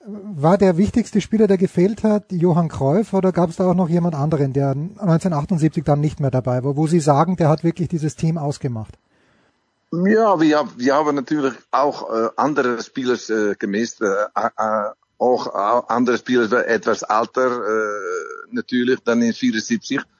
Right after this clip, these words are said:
Speaker 2: Aber ich glaube, äh,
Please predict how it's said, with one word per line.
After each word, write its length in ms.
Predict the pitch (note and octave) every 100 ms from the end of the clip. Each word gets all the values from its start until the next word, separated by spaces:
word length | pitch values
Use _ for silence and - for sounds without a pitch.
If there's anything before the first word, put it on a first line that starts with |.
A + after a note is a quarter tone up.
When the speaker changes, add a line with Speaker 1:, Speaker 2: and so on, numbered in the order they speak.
| _ _ _
Speaker 2:
Aber 200 | G#2 G2
ich 120 | A2 -
glaube, 1700 | A#2+ A2 A2+ A#2 A2 A2 G#2+ G#2 G#2+ G#2+ G#2+ G2+ C#2 - -
äh, 20 | -